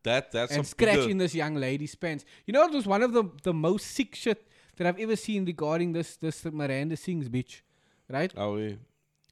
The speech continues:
Speaker 2: There was this one scene, like, where she's doing a little play now for the lighties. And she calls one of the lighties up, and the, and this,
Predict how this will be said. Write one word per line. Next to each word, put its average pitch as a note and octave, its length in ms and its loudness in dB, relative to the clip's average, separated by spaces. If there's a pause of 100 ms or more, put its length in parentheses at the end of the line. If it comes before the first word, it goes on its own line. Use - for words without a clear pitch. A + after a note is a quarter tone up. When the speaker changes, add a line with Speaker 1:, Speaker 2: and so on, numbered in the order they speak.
Speaker 2:
There F#3 120 8
was A3 100 8
this A3 140 -2
one G#3 240 0
scene, G#3+ 340 -4
like, D#3 280 -4
where D3 160 -2
she's G3 240 -4
doing D#3+ 300 -4
a C#3+ 40 -6
little C#3 280 -4
play E3+ 300 -4
now C3+ 220 -8
for C#3+ 120 -12
the C3+ 80 -8
lighties. A#2+ 480 -10 (480)
And E3+ 200 -4
she F3 80 -6
calls A3 320 -2
one D3+ 120 -4
of E3 80 -4
the F3 80 -2
lighties C#3 380 -6
up, E3+ 200 -8 (260)
and C#3+ 120 -4
the, D3 220 -2
and C#3+ 240 -2
this, - 320 -2